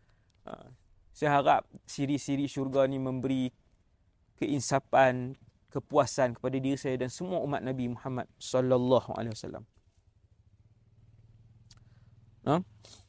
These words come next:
Kemudian, realiti yang kelima ataupun keenam untuk kali ini punya siri, tuan-tuan.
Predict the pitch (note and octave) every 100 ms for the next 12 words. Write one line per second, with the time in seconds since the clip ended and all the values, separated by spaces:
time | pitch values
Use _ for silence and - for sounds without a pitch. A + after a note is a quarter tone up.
0 | - _ _ - F3+ G3 G#3 B3 A#3+ A#3+
1 | - _ - - E3+ F3 G3 - A3 F#3
2 | E3+ D#3+ F3 E3+ E3 - - - - D#3+
3 | D#3 E3+ F3 E3 - - D#3+ - D#3 E3
4 | E3 D3 D3 E3 D#3 C#3+ C#3+ D3 E3 D#3
5 | D3 C#3+ - D3+ E3+ F3 D#3 D#3 F3 F3+